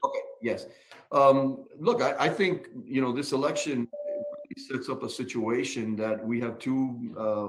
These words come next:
I guess, uh, opposing views on what government's role should be,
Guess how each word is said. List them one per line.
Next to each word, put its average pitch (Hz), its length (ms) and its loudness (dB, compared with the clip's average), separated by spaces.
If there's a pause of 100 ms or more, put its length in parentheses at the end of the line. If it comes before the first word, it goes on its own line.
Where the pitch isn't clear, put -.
I 104 80 -6
guess, 123 320 -4
uh, 110 100 -4 (120)
opposing 120 640 0
views 131 320 2
on 110 220 -2
what 120 360 0
government's 120 500 0
role 113 300 0
should 107 300 -4
be, 117 460 -2